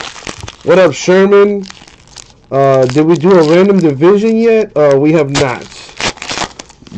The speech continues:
That, uh, I'm not sure if you're into a break in the st-, I'm pr-, I think you are, Sherman. Let me see. Uh, I do see you're in the preferred two box random division. For that, we gotta sell that out first, my man.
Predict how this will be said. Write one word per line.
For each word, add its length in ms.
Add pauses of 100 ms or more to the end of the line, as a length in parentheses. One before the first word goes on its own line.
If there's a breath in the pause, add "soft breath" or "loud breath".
That, 240
uh, 320
I'm 140
not 140
sure 220
if 120
you're 340 (140)
into 320
a 80
break 340
in 120
the 80
st-, 200
I'm 60
pr-, 180
I 60
think 340
you 200
are, 420
Sherman. 560 (880 soft breath)
Let 140
me 100
see. 340
Uh, 340
I 140
do 240
see 160
you're 200
in 60
the 80
preferred 540
two 160
box 320
random 240
division. 500 (460 soft breath)
For 180
that, 560
we 140
gotta 220
sell 240
that 180
out 260
first, 440
my 100
man. 300